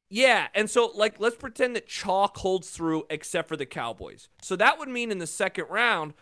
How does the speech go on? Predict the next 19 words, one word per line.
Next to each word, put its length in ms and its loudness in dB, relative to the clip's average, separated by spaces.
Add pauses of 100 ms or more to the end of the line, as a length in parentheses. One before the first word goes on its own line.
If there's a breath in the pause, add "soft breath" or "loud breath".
(100)
the 120 0
Niners 500 0
would 120 0
travel 360 2
to 80 0
Minnesota 800 2 (220 soft breath)
and 120 -6
the 60 -4
Cowboys 460 2
would 100 -10
travel 320 -2
to 60 -4
Philly. 420 -6
I 100 4
actually 260 -2
think 180 -6
that 160 -2
that 240 0
is, 340 -2